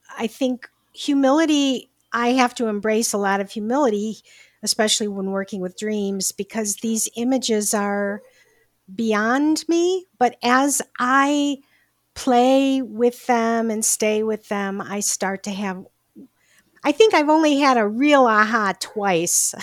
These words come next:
<laughs> with a fairy tale. Maybe I'll get some more, but that moment of, "Whoa, wait a minute,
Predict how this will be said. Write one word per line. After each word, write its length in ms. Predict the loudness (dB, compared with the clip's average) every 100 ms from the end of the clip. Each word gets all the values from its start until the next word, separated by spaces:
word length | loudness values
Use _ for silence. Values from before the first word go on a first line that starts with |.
| 4 4
<laughs> 340 | 8 6 6 4
with 160 | 4
a 60 | 4
fairy 360 | 8 10 10 10
tale. 260 | 4 4
Maybe 300 | 6 6 6
I'll 140 | 6 6
get 180 | 4
some 140 | 2 0
more, 420 | 2 4 2 0 -8 -20 -20 -4
but 220 | -2 0
that 200 | 0 0
moment 400 | -4 -4 -2 0
of, 160 | -2 -2
"Whoa, 640 | -6 0 2 4 2 0
wait 420 | -2 0 2 2
a 40 | 0
minute, 800 | 0 -2 -4 -6 -8 -8 -8